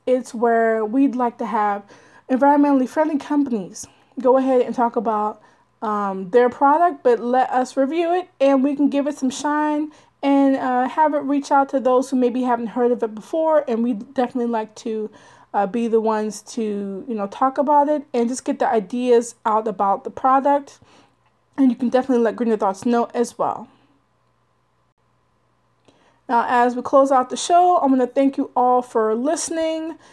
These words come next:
And, uh, I hope that you all can send articles, comments, questions, say congrats on something,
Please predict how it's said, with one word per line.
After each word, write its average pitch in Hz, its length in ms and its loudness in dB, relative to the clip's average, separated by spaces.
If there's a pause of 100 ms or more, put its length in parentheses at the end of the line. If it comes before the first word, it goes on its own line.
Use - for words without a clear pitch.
(260)
And, 233 260 0
uh, 220 300 2
I 233 80 0
hope 294 260 -4
that - 160 -14
you - 100 -4
all 233 160 2
can 240 140 -8
send 226 340 -2
articles, 320 720 -2
comments, 285 560 2
questions, 285 840 -4 (320)
say 233 260 0
congrats 294 840 -2 (580)
on 277 160 2
something, 311 640 -4